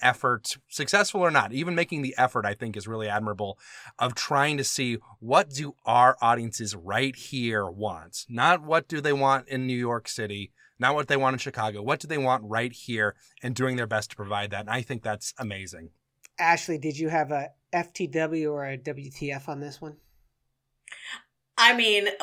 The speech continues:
Speaker 3: we all know that I'm a big fan of Minnesota Opera and the choices that they've made over the last few seasons. Uh, the, the biggest sort of F T W and all, well, actually all of them, you know, the idea that there's a Hmong author that's gonna be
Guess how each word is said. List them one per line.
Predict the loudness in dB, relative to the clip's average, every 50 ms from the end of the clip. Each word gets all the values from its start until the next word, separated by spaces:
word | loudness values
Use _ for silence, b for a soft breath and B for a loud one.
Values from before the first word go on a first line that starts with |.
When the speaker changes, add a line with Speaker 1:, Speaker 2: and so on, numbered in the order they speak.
| -8 -6 -4
Speaker 3:
we | 0 4 6
all | 8 8 8 8
know | 6 4 4
that | 4 4
I'm | 0 0 0
a | -2
big | -4 -4 -6 -6
fan | -4 -4 -2 -2 -2 -2 -4
of | -6 -10 -10
Minnesota | -12 -10 -10 -8 -6 -6 -4 -4 -4 -2 -2 -2 -2 -4 -4 -2
Opera | -2 -4 -4 -4 -4 -2 -2 -2 -2 -2
and | -4 -4 -4
the | -6
choices | -8 -6 -8 -6 -8 -8 -8 -10 -10 -10 -6
that | -6 -6 -6
they've | -6 -8 -8 -6
made | -4 -4 -4 -4
over | -4 -8 -8 -12
the | -10
last | -8 -6 -4 -4 -4 -6 -10 -10
few | -12 -14 -12
seasons. | -12 -12 -12 -12 -12 -12 -12 -12 -10 -10 -8 -6
Uh, | -2 0 0 0 0 0 -2 -4 -4 -6
the, | -6 -6 -6 -6 -6 -6
the | -8
biggest | -6 -4 -2 -2 4 4 2 2 2 -6 -6 -10 b b b b b b
sort | 0 2 4 4 4
of | 4 2 4
F | 4 4 4
T | 2 -6 -4 0
W | 0 2 2 0 -4
and | -4 -4
all, | -4 -4 -2
well, | 0 0 0 2 2
actually | 2 2 0 0 -4 -4 -4
all | -2 -2 -4 -4
of | -4
them, | -6 -6 -6
you | -4 -2
know, | -2 -2 -2 -4
the | -4 0 2
idea | 4 4 2 2 -2 -4
that | -4 -2 0
there's | 0 0 0 0
a | -8
Hmong | -10 -6 -4 -4 -4 -4 -4
author | -4 -2 -4 -4 -2 -2 0 0 2
that's | 2 0 -2 -2
gonna | -6 -6 -8
be | -6 -6 -6 -4 -4 -6 -8 B